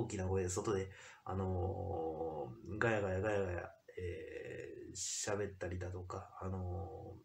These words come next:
ー、まあ、普段の生き方が、まあ、崩れてる状態に近い。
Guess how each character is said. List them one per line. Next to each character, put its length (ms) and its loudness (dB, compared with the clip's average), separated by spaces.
ー、 40 -4
ま 40 4
あ、 120 0
普 120 8
段 160 4
の 80 4
生 140 2
き 40 -8
方 220 4
が、 200 2
ま 120 0
あ、 120 0
崩 320 4
れ 80 4
て 100 6
る 160 8
状 220 4
態 480 0
に 160 2
近 240 0
い。 40 0